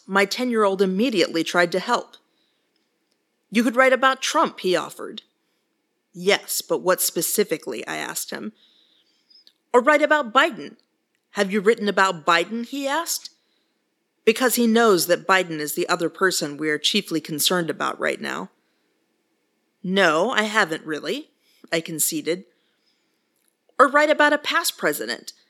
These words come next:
Maybe compare him to a current candidate."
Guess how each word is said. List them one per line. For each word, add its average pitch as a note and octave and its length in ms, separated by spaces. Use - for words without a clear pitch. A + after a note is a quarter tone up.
Maybe B3 320
compare C4 400
him B3+ 180
to B3 200
a A#3+ 40
current C4 380
candidate." A3+ 680